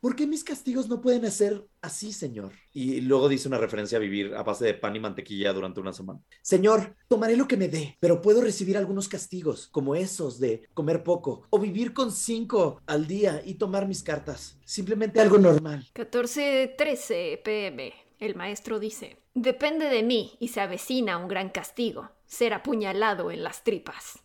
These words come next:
Speaker 1: "Lo sé, señor".
Speaker 2: "Me dirijo al lugar ahora para verificar".
Speaker 1: "Si algún
Speaker 2: Ah,
Speaker 1: día",
Speaker 2: no, soy
Speaker 1: ah,
Speaker 2: yo otra vez. "Si algún día
Speaker 1: ¿qué tal
Speaker 2: quieres
Speaker 1: tú?
Speaker 2: morir,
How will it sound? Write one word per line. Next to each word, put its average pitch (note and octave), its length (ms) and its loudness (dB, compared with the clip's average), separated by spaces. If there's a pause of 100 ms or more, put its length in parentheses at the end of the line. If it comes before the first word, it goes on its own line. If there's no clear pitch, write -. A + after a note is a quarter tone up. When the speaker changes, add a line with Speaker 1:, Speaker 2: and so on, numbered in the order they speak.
(120)
Speaker 1:
"Lo A3 160 4
sé, G3 220 0
señor". C3 420 -4 (120)
Speaker 2:
"Me C4 200 2
dirijo D#4+ 400 -2
al D4+ 180 -2
lugar C4 380 0
ahora A3+ 420 0
para F#3 220 -6
verificar". G3 540 -8 (200)
Speaker 1:
"Si - 220 -4
algún G3 300 -4
Speaker 2:
Ah, A#3 80 0
Speaker 1:
día", A#3+ 100 4
Speaker 2:
no, A3+ 100 0
soy D#3 180 2
Speaker 1:
ah, - 40 0
Speaker 2:
yo G#3+ 80 0
otra G3+ 160 -8
vez. - 160 -10 (280)
"Si C#4 140 0
algún C4+ 320 2
día C4 180 4
Speaker 1:
¿qué - 60 0
tal - 60 -4
Speaker 2:
quieres G#3 220 2
Speaker 1:
tú? A3 80 -4
Speaker 2:
morir, A3 260 0